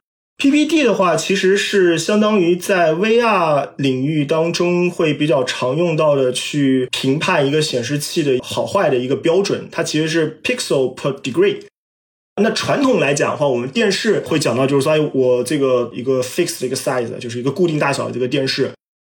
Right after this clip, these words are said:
如果说我的 pixel 越多，那就代表着我的电视越清晰，对吧？那这个可能是在电视领域中大家可能会去觉得是这么去做。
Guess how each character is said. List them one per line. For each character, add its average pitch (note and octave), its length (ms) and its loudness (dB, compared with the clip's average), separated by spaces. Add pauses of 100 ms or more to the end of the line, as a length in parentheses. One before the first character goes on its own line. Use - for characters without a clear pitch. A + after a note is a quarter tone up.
(240)
如 F#3+ 160 2
果 F3 140 2
说 F#3+ 280 2
我 D3 160 2
的 A#2 140 -2
pixel - 640 -2
越 G#3 160 2
多， A3 480 0
那 E3+ 100 2
就 E3+ 80 2
代 F3+ 220 0
表 A#2 180 0
着 C3 180 0
我 B2+ 320 0
的 A#2+ 160 0
电 D#3 220 0
视 C#3+ 220 -2
越 D3 200 2
清 F#3 280 0
晰， G3+ 280 -2 (320)
对 B2 80 -4
吧？ A#2 60 -4
那 C3 100 0
这 D#3+ 120 -2
个 D3 80 0
可 B2+ 100 -4
能 B2 100 -2
是 C#3 160 0
在 C#3+ 160 0
电 E3+ 200 0
视 D#3 100 -2
领 B2 140 -2
域 - 20 -4
中 B2 140 -2
大 B2+ 100 -2
家 B2 100 -2
可 B2 120 -6
能 A2 100 -6
会 C#3 140 0
去 B2+ 100 -4
觉 A2+ 140 -2
得 A#2+ 160 0
是 - 120 -4
这 C3+ 120 -4
么 A#2 80 -4
去 C3 100 -2
做。 C3 260 -2